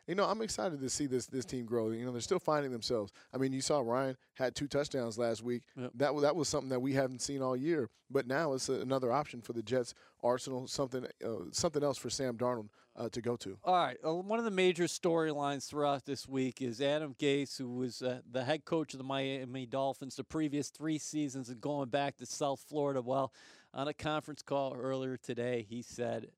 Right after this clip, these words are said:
Speaker 2: that's irrelevant.
Speaker 1: Yeah, I mean, it has to be. Uh, it, it's in the past. I, it's like as if you were a player right now and you look back to last season. That has nothing to do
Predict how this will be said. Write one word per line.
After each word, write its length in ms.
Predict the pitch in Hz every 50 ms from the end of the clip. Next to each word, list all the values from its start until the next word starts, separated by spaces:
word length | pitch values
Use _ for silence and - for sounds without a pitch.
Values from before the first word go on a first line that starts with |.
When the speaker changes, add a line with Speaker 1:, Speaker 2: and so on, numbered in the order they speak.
| _ 117
Speaker 2:
that's 260 | 113 120 120 - -
irrelevant. 540 | 117 110 113 - - - - - - - - _ _ _ _ _ _ _ _
Speaker 1:
Yeah, 220 | - 170 180 139 123
I 60 | 139
mean, 160 | 151 156 156 -
it 160 | 160 151 127
has 240 | 123 147 165 160 -
to 80 | -
be. 240 | 104 98 92 92 - _ _ _ _ _ -
Uh, 60 | - 117
it, 240 | - - 127 131 -
it's 180 | 139 131 -
in 80 | 151 147
the 60 | 131 113
past. 380 | - 127 127 127 139 - -
I, 60 | 127
it's 360 | 131 131 127 131 131 123 - 127
like 220 | 143 135 127 123 - - - - _ _
as 160 | - 127 123 143
if 100 | 139 131
you 80 | 139
were 120 | 139 135 123
a 40 |
player 280 | 113 - 143 135 131 127
right 180 | 127 127 123 117
now 280 | 131 143 139 131 120
and 120 | 113 113 117
you 80 | 120
look 200 | 120 127 127 - -
back 160 | 127 120 -
to 80 | -
last 260 | 113 117 131 135 117 -
season. 220 | 110 101 95 104
That 100 | 123 127
has 180 | 135 131 110 104
nothing 300 | 120 135 131 135 131 120
to 80 | 117
do 300 | 107 120 127 131 120 110